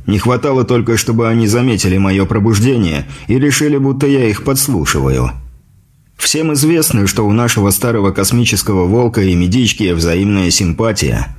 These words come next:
Причём, если она всё время смущалась и мялась по женской природе и молодости, разница у них была в двенадцать лет,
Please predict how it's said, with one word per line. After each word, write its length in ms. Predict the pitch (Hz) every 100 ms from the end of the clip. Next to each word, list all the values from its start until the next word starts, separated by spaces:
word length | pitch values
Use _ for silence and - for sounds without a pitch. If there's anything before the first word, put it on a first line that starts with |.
| - - - -
Причём, 360 | 120 160 147
если 280 | 143 135 135
она 240 | 127 139
всё 160 | 127 131
время 300 | 120 123 110
смущалась 760 | - 120 107 - 143 127 101 107
и 60 |
мялась 380 | 110 135 127 101
по 160 | 101 95
женской 340 | 107 95 101
природе 480 | 90 104 117 113 104
и 80 | 104
молодости, 640 | 147 120 80 - 69 62 - - - -
разница 480 | 110 127 101 131 98
у 60 |
них 180 | 95 90
была 400 | 95 95 92 92 -
в 160 | 95
двенадцать 520 | 104 117 98 82 95 113
лет, 300 | 87 60